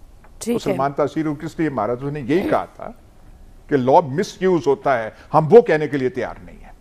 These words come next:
Speaker 2: कि लॉ मिसयूज होता है। अजीब, अजीब मुल्क हमने बना दिए। तो आप कहते हैं ऐसे मुल्क में एक्सपोर्ट्स भी ज़्यादा हों, ये भी हो, सर्कुलर डेट भी ख़त्म हो जाए, आईएमएफ़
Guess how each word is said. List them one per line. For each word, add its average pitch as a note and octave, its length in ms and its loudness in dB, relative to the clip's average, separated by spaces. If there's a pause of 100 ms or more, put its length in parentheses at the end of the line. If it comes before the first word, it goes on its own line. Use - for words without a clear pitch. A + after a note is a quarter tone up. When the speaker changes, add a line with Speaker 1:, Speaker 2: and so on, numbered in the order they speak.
(260)
Speaker 2:
कि C3 60 -2
लॉ C#3 200 4
मिसयूज C#3 440 -8
होता - 240 -18
है। - 80 -20 (500)
अजीब, F#3 440 -8
अजीब C#3 380 -4 (120)
मुल्क C3 280 -4
हमने G2 240 -10
बना F#2 280 -16
दिए। - 220 -20 (460)
तो C#3+ 60 0
आप F3 220 4
कहते F3 240 0
हैं F3+ 100 -2
ऐसे F3 280 2
मुल्क F3 280 -4
में D#3+ 260 -6 (560)
एक्सपोर्ट्स C#3 720 2
भी C#3 100 2
ज़्यादा A#2 360 2
हों, G2 280 -6 (720)
ये E3 240 6
भी D#3 220 0
हो, A#2+ 500 -2
सर्कुलर D#3 540 2 (120)
डेट E3+ 240 2
भी E3 120 0
ख़त्म D3+ 380 -2
हो B2+ 200 -2
जाए, A2 480 -2 (460)
आईएमएफ़ E3+ 500 2